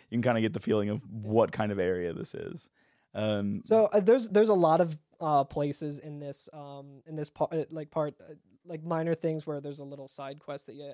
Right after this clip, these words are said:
Speaker 2: end up having to go on. I don't know if
Speaker 1: Yeah.
Speaker 2: we have to necessarily talk about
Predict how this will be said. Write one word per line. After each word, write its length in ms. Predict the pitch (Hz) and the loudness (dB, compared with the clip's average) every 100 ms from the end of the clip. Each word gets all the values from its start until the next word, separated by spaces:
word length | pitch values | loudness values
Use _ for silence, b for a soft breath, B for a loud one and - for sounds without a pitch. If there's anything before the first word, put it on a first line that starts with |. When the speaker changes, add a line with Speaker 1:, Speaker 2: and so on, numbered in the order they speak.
| - | -16
Speaker 2:
end 140 | 151 | -14
up 120 | 143 - | -14 -12
having 220 | 156 156 | -10 -8
to 60 | 156 | -2
go 220 | 156 151 | 0 0
on. 240 | 151 147 143 | -2 -6 -4
I 80 | 170 | 0
don't 120 | 196 | 4
know 80 | 175 | 4
if 60 | |
Speaker 1:
Yeah. 60 | - | 2
Speaker 2:
we 80 | 156 | -2
have 100 | 147 | -4
to 60 | |
necessarily 560 | 147 143 139 143 139 135 | -10 -14 -16 -16 -16 -16
talk 180 | - 139 | -16 -18
about 180 | 123 | -16